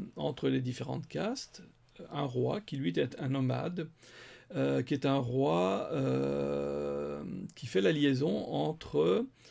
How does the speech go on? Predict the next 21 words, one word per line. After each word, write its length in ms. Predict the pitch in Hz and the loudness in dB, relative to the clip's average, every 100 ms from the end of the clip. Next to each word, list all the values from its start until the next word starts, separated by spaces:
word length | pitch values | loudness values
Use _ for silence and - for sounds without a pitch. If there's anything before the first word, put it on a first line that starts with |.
| - - - - | -20 -20 -16 -8
euh, 240 | - 92 - - - - | -6 -6 -6 -8 -8 -8
le 160 | 151 | -6
côté 280 | 127 135 156 | -2 2 4
terrestre 480 | 139 143 165 160 139 | 8 10 10 8 4
des 140 | 131 | 2
choses 400 | 123 - 180 226 | 2 2 2 2
et 100 | 190 | 2
la 120 | 151 151 | 2 2
spiritualité, 760 | - 139 131 - - - - - | 2 0 0 2 2 0 -6 -4
puisque, 280 | - - 139 | -4 2 6
euh, 680 | 180 - - 135 - - - | 8 6 2 -2 -4 -6 -4
par 160 | 165 135 | -2 -2
nature, 460 | 135 - 160 214 | -2 -2 0 2
les, 240 | - 90 - | 2 0 0
les 100 | 139 | -4
sédentaires, 540 | 143 131 123 - 170 | -4 -6 -6 -2 -2
ben, 140 | 156 - 156 | -2 -4 -6
ils 60 | |
regardent 340 | 131 143 151 156 | -4 2 2 2
la 80 | 127 | -2
terre, 400 | 127 127 185 | 0 0 -2